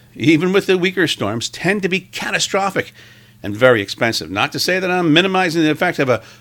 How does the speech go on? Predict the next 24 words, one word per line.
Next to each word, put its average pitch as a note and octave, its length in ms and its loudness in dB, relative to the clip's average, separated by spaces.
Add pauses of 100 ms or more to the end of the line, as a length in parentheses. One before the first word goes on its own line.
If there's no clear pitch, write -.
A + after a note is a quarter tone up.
(180)
direct D3+ 420 2
hit E3+ 440 0 (800)
of G#2+ 100 -4
a A#2 60 0
major B2 260 0
hurricane C#3 340 2
over A#2 120 -4
Florida D3 400 4
or A2 80 0
the A2 100 -4
Gulf B2+ 260 -2
Coast, D#3 420 0 (460)
but - 120 -10
the G#2+ 80 -8
Atlantic D3+ 400 0
Basin G3 320 4
is C#3 80 -2
an B2+ 80 -4
important D#3+ 480 -4
area E3 200 0
of D#3 80 -4
consideration D3 600 -4
when G#2+ 100 -6
predicting, E3 580 -6